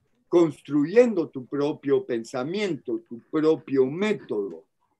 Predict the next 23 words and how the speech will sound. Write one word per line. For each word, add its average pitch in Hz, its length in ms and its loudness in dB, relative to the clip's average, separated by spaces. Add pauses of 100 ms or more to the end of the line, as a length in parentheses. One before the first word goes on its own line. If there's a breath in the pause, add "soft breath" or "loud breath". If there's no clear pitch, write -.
(160)
eh, 120 580 -2
que 139 120 2
es 143 120 -4
un 160 120 -6
método 165 460 -2
complejo, 165 680 0
un 139 120 -6
método 147 340 -6
muy 156 260 -6
interesante. 143 960 -2 (500)
Entonces, 202 640 -2
digamos, 196 640 -2
vos 196 240 0
hablaste 196 880 2 (680)
de, 147 580 2 (760)
has, 180 280 -2
has 185 160 0
mencionado 185 580 0
la 160 180 0
palabra 160 460 -2
imaginación 139 960 -2
varias 170 380 0
veces 175 560 -4